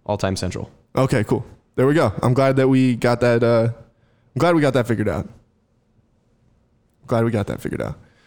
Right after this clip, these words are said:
Speaker 1: Anyway,
Speaker 2: I think that's
Speaker 1: that's
Speaker 2: all.
Speaker 1: an all-day party.
Speaker 2: Yeah, I think that's, that will be an all-day party at Whiskey River in Ankeny. I think that's all my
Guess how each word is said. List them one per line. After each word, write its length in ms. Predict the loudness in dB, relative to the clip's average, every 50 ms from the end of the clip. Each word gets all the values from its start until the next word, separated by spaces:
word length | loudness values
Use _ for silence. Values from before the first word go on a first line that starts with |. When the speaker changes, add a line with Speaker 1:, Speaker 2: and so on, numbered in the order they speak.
| _ _ _ -2
Speaker 1:
Anyway, 340 | 0 0 2 2 2 0 0 -2
Speaker 2:
I 80 | -2 0
think 160 | 2 2 2
that's 200 | 2 2 2 2
Speaker 1:
that's 100 | 2 2
Speaker 2:
all. 40 | 4
Speaker 1:
an 80 | 4
all-day 220 | 2 2 2 2 2
party. 360 | 2 2 0 2 2 0 0 0
Speaker 2:
Yeah, 200 | 2 2 2 2
I 40 | 2
think 180 | 2 0 2
that's, 280 | 2 2 2 2 -2 -2
that 200 | 0 2 2 4
will 80 | 4
be 120 | 4 2 2
an 60 | 4
all-day 280 | 2 2 2 2 0 0
party 340 | 2 2 2 4 4 2
at 60 | 4 4
Whiskey 260 | 2 0 2 0 2
River 260 | 2 4 4 2 2
in 60 | 2
Ankeny. 300 | 2 0 0 0 0 0
I 40 | 2
think 180 | 2 0 0 0
that's 200 | 0 -2 0 0
all 140 | 0 0
my 320 | 2 0 0 0 0 -2